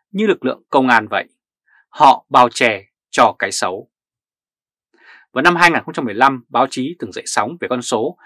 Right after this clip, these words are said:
hai trăm hai mươi sáu người chết trong các trại tạm giam, tạm giữ tại các đồn công an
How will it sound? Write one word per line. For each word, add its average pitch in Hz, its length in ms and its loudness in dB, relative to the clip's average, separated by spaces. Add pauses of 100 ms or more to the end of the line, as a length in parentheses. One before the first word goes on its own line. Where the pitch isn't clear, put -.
(180)
hai 147 300 2
trăm 127 220 0
hai 123 120 -6
mươi 117 80 -10
sáu 117 200 -2
người 147 280 -10
chết 196 280 0
trong 131 140 -10
các - 100 -20
trại - 220 0
tạm 113 200 -2
giam, 110 340 2 (120)
tạm 101 220 2
giữ 113 220 -8 (460)
tại 131 280 4
các 202 120 -4
đồn 135 240 -2
công 139 160 -6
an 127 260 0